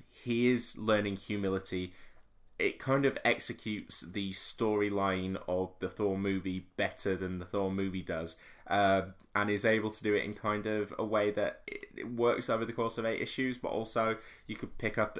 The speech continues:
any one, one of these issues and feel like you were just having a fun, self-contained Thor story. Um, maybe apart from the first two, you probably have to read the first two together.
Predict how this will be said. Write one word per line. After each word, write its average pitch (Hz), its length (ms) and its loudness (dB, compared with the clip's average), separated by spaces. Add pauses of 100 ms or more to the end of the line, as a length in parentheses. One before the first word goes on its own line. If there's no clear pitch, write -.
any 110 220 2
one, 101 320 0 (180)
one 107 140 -2
of 101 80 -4
these 101 220 -2
issues 90 420 -2
and 92 140 -6
feel 95 180 0
like 90 180 -2
you 90 140 -6
were 92 80 0
just - 280 -4
having 90 220 -4
a 85 60 -6
fun, 92 400 -2
self-contained 87 1000 -4 (120)
Thor 85 260 -4
story. 87 520 -2 (520)
Um, 95 340 4 (840)
maybe 127 340 4
apart 117 300 6
from 98 80 -4
the 98 40 -2
first 95 380 0
two, 98 100 0
you 87 240 -2
probably 107 300 -2
have 98 140 -6
to 101 100 -4
read 90 180 -2
the - 60 -12
first - 380 -2
two 92 160 -2
together. 80 420 -8